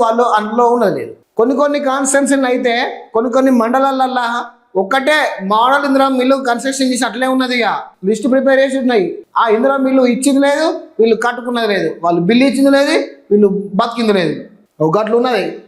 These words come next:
ఇందిరా మిల్ల పరిస్థితి. ఇక ఇంకా ఇక వీళ్ళు డివైడ్ చేసిన ముచ్చట్లు ఏంటి అయ్యా అంటే ఇక ఒక ఘోరంగా ఉన్నది వీళ్ళ పరిస్థితి. ఇంకా చెప్తే ఇక ఆగమాగం అవుతారు.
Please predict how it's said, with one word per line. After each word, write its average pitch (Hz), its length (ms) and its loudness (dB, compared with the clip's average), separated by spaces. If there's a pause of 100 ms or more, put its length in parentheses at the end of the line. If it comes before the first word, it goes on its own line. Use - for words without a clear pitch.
(120)
ఇందిరా 240 200 2
మిల్ల 233 180 0
పరిస్థితి. 180 480 -2 (320)
ఇక 214 100 4 (140)
ఇంకా 262 200 0 (500)
ఇక 240 80 2 (100)
వీళ్ళు 254 180 2
డివైడ్ 247 400 2
చేసిన 269 240 0 (280)
ముచ్చట్లు 240 340 0
ఏంటి 254 200 4
అయ్యా 254 240 0
అంటే 220 280 0 (120)
ఇక 247 120 -8
ఒక 226 180 -2 (120)
ఘోరంగా 240 260 2
ఉన్నది 247 200 -2
వీళ్ళ 233 180 0
పరిస్థితి. 208 340 -2
ఇంకా 180 160 2 (420)
చెప్తే 214 260 2 (460)
ఇక 202 100 2 (1040)
ఆగమాగం 240 380 0
అవుతారు. 220 340 -2